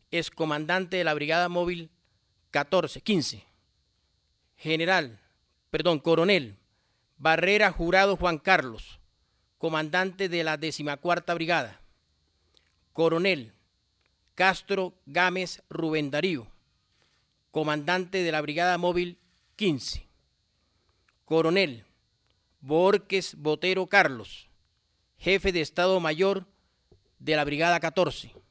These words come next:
Teniente Coronel Tamayo Hoyos Álvaro Diego, comandante del Batallón de Infantería número quince,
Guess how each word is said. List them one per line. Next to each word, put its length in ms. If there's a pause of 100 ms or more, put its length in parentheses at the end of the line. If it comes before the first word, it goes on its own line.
(960)
Teniente 560
Coronel 520 (1080)
Tamayo 680
Hoyos 520 (100)
Álvaro 420
Diego, 400 (960)
comandante 640
del 160
Batallón 440
de 60
Infantería 640
número 320
quince, 480